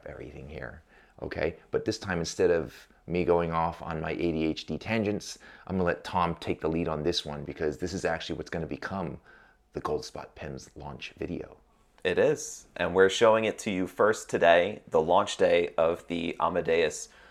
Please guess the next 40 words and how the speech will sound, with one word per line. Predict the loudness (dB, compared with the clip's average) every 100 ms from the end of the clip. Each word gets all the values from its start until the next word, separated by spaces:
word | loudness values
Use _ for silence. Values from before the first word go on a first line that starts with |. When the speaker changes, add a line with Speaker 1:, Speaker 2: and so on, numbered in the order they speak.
| -18
Speaker 2:
Mozart | -2 0 2 2 2 2
pen, | 0 0 0 -4 -12 -12
the | -8 -6
Eine | -6 -8
kleine | -8 -10 -8
Ma-, | -10 -10
Nachtmusik. | -8 -10 -8 -8 -4 -4 -4 -12 _ -20 -20 -20 -8 -4
And | -2 -2 -6 -8 -2 4
I |
was | 6 6
hoping | 2 2
that | 2 4
Roy | 4
would | 4
actually | 4 2 0 -2
bring | -2 -2
in | -2 -2 -6 -12 -14
one | -6 -4
of | -4
his | -6 -8
flutes. | -6 -4 -4 -6 -12 -8
That | -6 -4
way | -4
he | -4
could | -6
actually | -8 -6 -8
play | -4 -2
it | -2
for | -4 -4 -2
you, | -4 -6
but | -6 -8 -12 _ _ _ _ -12
instead | -4 0 0
he |
brought | 0 0 0
in | -2 -6
a | -8
thirty-nine | -4 -4 -4 -6 -8 -8 -6 -6 -4
gallon | -4 -4 -8
fish | -6 -6 -6
tank. | -10 -10 -12